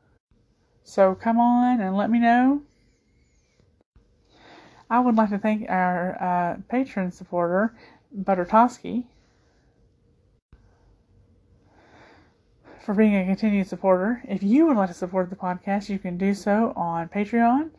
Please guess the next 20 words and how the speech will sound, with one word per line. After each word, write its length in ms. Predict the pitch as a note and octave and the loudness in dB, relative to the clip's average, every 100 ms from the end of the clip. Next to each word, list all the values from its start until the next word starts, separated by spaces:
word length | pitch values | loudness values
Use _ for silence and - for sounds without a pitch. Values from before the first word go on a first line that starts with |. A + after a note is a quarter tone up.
| _ _ _ _ | _ _ _ _
or 240 | G3 G3+ G3+ | -4 0 2
on 180 | A3 A#3+ | 2 0
Podcasters, 880 | C4+ C#4 - - - - - F#3+ - | 0 0 -2 -6 -6 -10 -12 -12 -10
which 200 | F#3 - | -10 -8
used 180 | F3+ - | -12 -10
to 60 | F#3 | -8
be 120 | G3 | -6
Anchor. 500 | F#3+ F#3 F#3 - - _ _ _ _ _ _ _ _ _ _ _ _ - - _ - | -6 -6 -10 -12 -16 _ _ _ _ _ _ _ _ _ _ _ _ -20 -20 _ -6
And 120 | F#3+ | -6
if 100 | F3+ | -2
you're 100 | F#3+ | 0
listening 260 | A#3 C4+ C4 | 0 0 -2
to 100 | B3 | 0
this 200 | B3+ B3+ | 0 -2
on 80 | |
Spotify, 580 | A#3+ C4 C4 C4 F#3+ G#3+ | -2 0 0 0 -2 -2
which 200 | G3+ F#3+ | -4 -6
you 80 | F#3 | -8
probably 500 | - F#3+ F3+ F3 F3 | -2 0 0 -2 0
are 420 | F#3+ G#3 F3+ A3 | 2 0 0 -6